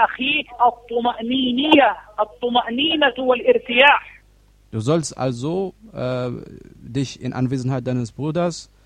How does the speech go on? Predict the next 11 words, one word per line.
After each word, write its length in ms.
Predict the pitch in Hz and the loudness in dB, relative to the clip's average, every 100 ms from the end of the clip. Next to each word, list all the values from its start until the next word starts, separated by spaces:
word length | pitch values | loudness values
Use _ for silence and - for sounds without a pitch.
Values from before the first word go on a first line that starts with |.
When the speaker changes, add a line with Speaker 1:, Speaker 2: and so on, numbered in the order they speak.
| _ _ - | _ _ -8
Speaker 2:
ähm, 460 | 120 127 127 127 - | -4 -2 -2 -4 -8
dich 280 | 120 120 | -6 -6
gut 240 | - 196 - | 0 0 0
fühlen 320 | 151 131 110 | -2 -2 -2
und 240 | 110 110 | -4 -2
dass 180 | 123 117 | -2 -4
du, 300 | - 156 180 208 _ _ _ _ | -4 -4 -4 -6 _ _ _ _
ähm, 580 | 113 120 120 120 123 - | -4 -2 -2 -2 -6 -10
dich 360 | - 113 123 117 | -14 -6 -4 0
wohl, 260 | 165 185 160 - _ | 0 0 -4 -12 _
äh, 180 | 120 | -10